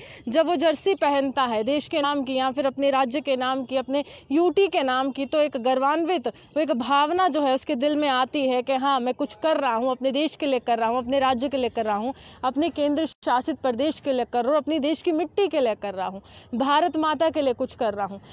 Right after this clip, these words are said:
हर एक व्यक्ति जब एक स्पोर्ट्समैन बनता है, जब एक खिलाड़ी बनता है, तो उसको यही सिखाया जाता है कि हार नहीं माननी है, आखिरी दम तक लड़ना है। यह हमेशा से एक स्पोर्ट्समैन के दिल में होता है, "I don't give up।" लेकिन यहाँ पर कुछ ऐसे युवा हैं जो सेकंड फेज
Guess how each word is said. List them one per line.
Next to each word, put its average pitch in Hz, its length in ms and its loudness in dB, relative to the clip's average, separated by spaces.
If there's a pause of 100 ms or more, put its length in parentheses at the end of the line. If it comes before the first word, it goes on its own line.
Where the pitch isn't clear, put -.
(160)
हर 403 140 6
एक 466 160 2
व्यक्ति 415 360 2
जब 403 180 2
एक 403 120 0
स्पोर्ट्समैन 381 640 0
बनता 302 320 0
है, 302 120 2
जब 277 140 0
एक 349 80 0
खिलाड़ी 294 460 2
बनता 285 320 0
है, 277 80 4
तो 269 100 -4
उसको 320 180 -2
यही 285 300 4
सिखाया 277 360 0
जाता 262 300 0
है 277 40 -2
कि 311 100 0
हार 254 340 2
नहीं 311 260 0
माननी 302 420 0
है, 220 280 -4 (240)
आखिरी 330 440 4
दम 311 360 2
तक 294 240 -2
लड़ना 220 380 0
है। 190 160 -12 (260)
यह 294 180 2
हमेशा 381 420 2
से 359 180 0
एक 320 100 -2
स्पोर्ट्समैन 339 640 0
के 339 120 -2
दिल 311 300 0
में 339 100 2
होता 277 320 0
है, 233 220 2
"I 285 300 2
don't 277 400 0
give 226 260 0 (120)
up।" 208 100 -2 (360)
लेकिन 381 240 2
यहाँ 359 340 2
पर 415 180 0
कुछ 392 200 0
ऐसे 381 260 2
युवा 302 340 2
हैं 302 220 2
जो 311 120 0
सेकंड 339 440 0
फेज 262 360 0